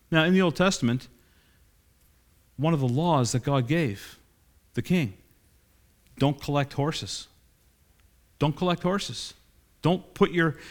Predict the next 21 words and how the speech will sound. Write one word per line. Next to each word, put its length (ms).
your, 300
your 300
faith 600
and 100
your 100
strength 640
in 120
the 80
strength 280
of 60
your 120
horses. 540
It 100
is 140
the 80
Lord 280
that 80
wins 220
battles. 600
And 160
then 360